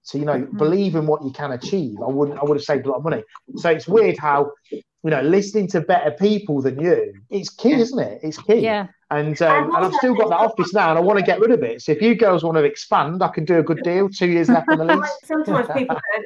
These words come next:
Speaker 3: a step removed from your business and can see it objectively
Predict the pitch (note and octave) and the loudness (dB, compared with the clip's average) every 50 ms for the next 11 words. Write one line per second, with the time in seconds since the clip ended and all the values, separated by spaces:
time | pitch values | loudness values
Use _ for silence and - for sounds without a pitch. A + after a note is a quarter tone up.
0 | - A#3 A3+ - _ - B3+ - - A3 A3 A3+ B3 B3+ B3 A3 F#3+ - A3 G#3+ | -8 -10 -10 -10 _ -4 -4 -2 -2 -6 -4 -2 0 0 0 0 -2 -6 -10 -12
1 | G#3+ - B3+ B3 - - _ F#3 E3 D3 - F3+ - G#3 F#3+ - - - D4+ C#4 | -10 -8 -8 -8 -8 -8 _ -14 -14 -12 -12 -12 -10 -10 -10 -10 -10 -10 -8 -6
2 | A3+ F3+ E3 E3 - - - F#3 - - A#3 - - - - F3+ - D#3+ D#3+ D#3+ | -4 -4 -4 -6 -8 -10 -14 -14 -8 -6 -6 -6 -6 -10 -14 -14 -14 -10 -8 -6
3 | F3 E3+ - | -6 -6 -8